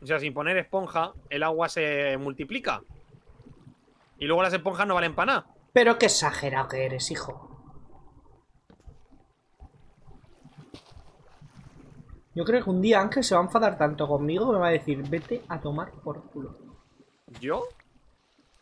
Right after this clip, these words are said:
Speaker 2: Aunque tiene una paciencia como el colmo una, del colmo de la ciencia.
Speaker 1: ¿Eh?
Speaker 2: ¿Qué?
Speaker 1: ¿Qué significa eso?
Speaker 2: Pues el colmo
Speaker 1: Aparte
Speaker 2: de la
Speaker 1: de nada.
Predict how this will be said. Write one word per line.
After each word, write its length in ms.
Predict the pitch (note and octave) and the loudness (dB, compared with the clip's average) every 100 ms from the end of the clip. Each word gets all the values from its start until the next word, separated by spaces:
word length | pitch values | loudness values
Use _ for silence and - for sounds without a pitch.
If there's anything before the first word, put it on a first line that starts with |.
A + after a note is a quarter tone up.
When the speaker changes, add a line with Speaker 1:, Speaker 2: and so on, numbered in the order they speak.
| _ _ - - - - _ _ _ _ | _ _ -20 -20 -20 -20 _ _ _ _
Speaker 2:
Aunque 220 | D#3+ D#3 | -4 0
tiene 160 | D#3 G#3 | 2 4
una 120 | C4 | 4
paciencia 560 | B3+ - A#3+ A#3+ C#4+ C4+ | 4 4 2 2 2 4
como 240 | B3+ G3+ | 4 2
el 80 | E3 | 2
colmo 300 | G#3+ A#3+ A3 | 2 4 4
una, 160 | E3+ D3+ - | 4 2 0
del 320 | E3+ D#3+ D3+ | -4 0 2
colmo 240 | G#3+ G#3+ | 2 4
de 60 | D3+ | 2
la 40 | |
ciencia. 440 | G3+ G#3+ - C#3 - - - - - - - - - _ - - _ _ A#2+ | 2 0 -2 -8 -8 -18 -20 -20 -20 -20 -20 -20 -20 _ -20 -20 _ _ -4
Speaker 1:
¿Eh? 220 | C#3+ A3 A#4 - - - - - | 0 2 2 -2 -14 -20 -20 -4
Speaker 2:
¿Qué? 320 | - F#3 G#4 - - _ _ _ - - - - - | 4 4 4 -2 -14 _ _ _ -20 -20 -20 -20 -16
Speaker 1:
¿Qué 120 | B2+ | -8
significa 540 | D#3+ D3+ C#3+ G#3+ C4+ | -4 -4 -6 -4 -2
eso? 260 | C#4 D#3 C3+ - - - - | -2 -4 -8 -12 -20 -18 -6
Speaker 2:
Pues 120 | C3 | -2
el 140 | C3+ | 0
colmo 240 | D3+ E3 E3+ | 4 4 6
Speaker 1:
Aparte 60 | F#3 | 8
Speaker 2:
de 40 | |
la 100 | F#3 | 8
Speaker 1:
de 80 | |
nada. 60 | E3 | 8